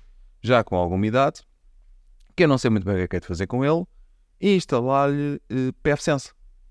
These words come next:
Uma firewall, open source. Agora,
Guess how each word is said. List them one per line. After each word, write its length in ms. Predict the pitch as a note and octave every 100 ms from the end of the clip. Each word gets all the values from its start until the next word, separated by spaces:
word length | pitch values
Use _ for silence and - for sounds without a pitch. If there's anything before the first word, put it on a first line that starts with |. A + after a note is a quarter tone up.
| _ _ - -
Uma 140 | D#2+ E2
firewall, 540 | F2+ G#2 D3+ G#3+ A3
open 320 | F2+ F2 F2
source. 520 | F2 C3 C#3+ F3 - - - _ _ - - -
Agora, 380 | A2+ B2+ F#2